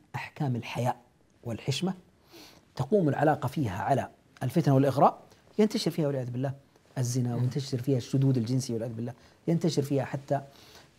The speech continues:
Speaker 1: ال-، ال-، المواليد غير الشرعيين إلى غير ذلك من أنواع العلاقات المحرمة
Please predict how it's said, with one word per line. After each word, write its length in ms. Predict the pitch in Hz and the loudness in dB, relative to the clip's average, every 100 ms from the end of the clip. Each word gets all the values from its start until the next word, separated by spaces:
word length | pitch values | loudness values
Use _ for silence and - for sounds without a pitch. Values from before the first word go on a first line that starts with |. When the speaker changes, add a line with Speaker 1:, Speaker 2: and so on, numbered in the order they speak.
| - | -6
Speaker 1:
ال-، 220 | 135 123 | -2 -2
ال-، 560 | 123 127 127 127 135 151 | -4 -8 -8 -10 -10 -10
المواليد 520 | 143 139 127 131 139 | -8 -4 -2 0 0
غير 180 | 123 143 | 0 -2
الشرعيين 560 | 120 127 120 123 127 - | -4 -6 -4 -4 -4 -6
إلى 140 | 247 214 | -6 -6
غير 300 | 269 196 147 | -4 -2 -2
ذلك 220 | 180 143 | -2 -4
من 140 | 143 | -6
أنواع 320 | 139 165 262 | -4 -6 -6
العلاقات 460 | 151 131 160 - 160 | -6 -4 -6 -6 -6
المحرمة 460 | 165 - 220 247 | -4 -2 0 0